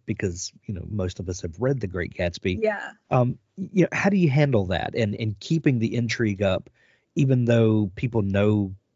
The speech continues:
Speaker 1: you know, kind of how the story's gonna end?
Speaker 2: So my novel actually is very much sort of a murder mystery. Um, there is a detective character who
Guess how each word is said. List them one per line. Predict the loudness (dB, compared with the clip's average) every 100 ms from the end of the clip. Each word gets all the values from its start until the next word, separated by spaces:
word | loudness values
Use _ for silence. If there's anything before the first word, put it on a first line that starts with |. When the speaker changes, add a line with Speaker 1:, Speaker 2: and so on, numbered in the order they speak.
| _
Speaker 1:
you | -6 -6
know, |
kind | -6 -10
of | -8
how | -8
the | -10
story's | -8 -8 -8 -8
gonna | -8
end? | -8 -12 -16 _ _ _ _ _ -20 -20 -20 -20 _ _
Speaker 2:
So | -6 -2 -2 -2 -6
my | -4 -2 -2 -4
novel | -4 -4
actually | -4 -6 -10 -10
is | -10 -12
very | -6 -4 -4
much | -4 -6 -8 -12
sort | -16 -10 -8 -6
of |
a | -8
murder | -8 -8 -12
mystery. | -14 -18 -14 -14 -12 -12 -12
Um, | -12 -10
there | -10 -10
is | -10
a | -12
detective | -14 -14 -20 -14 -14 -12
character | -10 -10 -10 -10 -10 -10
who | -12